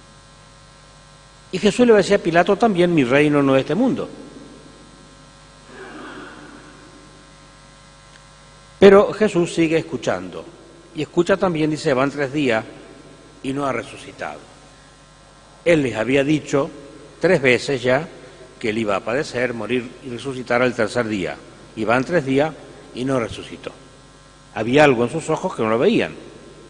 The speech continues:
Y entonces les, les cuentan,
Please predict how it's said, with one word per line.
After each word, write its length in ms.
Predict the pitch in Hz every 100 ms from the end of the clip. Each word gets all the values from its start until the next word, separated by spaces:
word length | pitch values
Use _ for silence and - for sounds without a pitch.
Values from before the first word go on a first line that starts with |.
| - - - - - - - - - - - - - - - - - - - - - - - - - - - -
Y 100 | 175
entonces 280 | 277 302 262
les, 160 | 208 -
les 140 | 165
cuentan, 460 | - 294 156 113